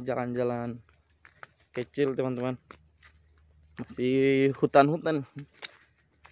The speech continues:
Tapi insya Allah, eh,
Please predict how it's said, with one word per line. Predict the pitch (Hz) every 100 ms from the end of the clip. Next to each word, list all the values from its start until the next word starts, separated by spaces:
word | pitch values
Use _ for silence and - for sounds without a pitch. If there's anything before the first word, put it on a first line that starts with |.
| - _ - - - - -
Tapi | 135 156 175 196
insya | 185 185
Allah, | 175 190 190 170 - - - - _ -
eh, | 139 143 139